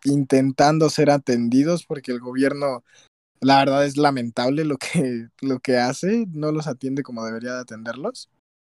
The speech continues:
Y, mm, y se había filtrado, esta es una noticia, de que se había filtrado que el mes-, que el metro, güey, usaba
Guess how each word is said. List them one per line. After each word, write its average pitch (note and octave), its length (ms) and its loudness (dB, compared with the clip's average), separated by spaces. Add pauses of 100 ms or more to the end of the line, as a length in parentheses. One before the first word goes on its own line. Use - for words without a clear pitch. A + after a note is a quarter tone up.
(560)
Y, G3+ 520 8
mm, F#3 520 4
y F3+ 120 4
se G3 100 4
había A#3 220 6
filtrado, A#3 720 4 (1040)
esta G3 120 -8
es F#3+ 80 -6
una A3 140 -4
noticia, D#3 680 -4
de C#3+ 120 -6
que D3 220 -4
se D#3+ 160 -6
había F3 160 -2
filtrado G3+ 520 0
que D3+ 120 -6
el C#3+ 140 -2
mes-, F3+ 360 -6 (140)
que D#3 80 0
el D#3 120 2
metro, G3 420 2
güey, F3+ 260 -4 (640)
usaba A#3 480 4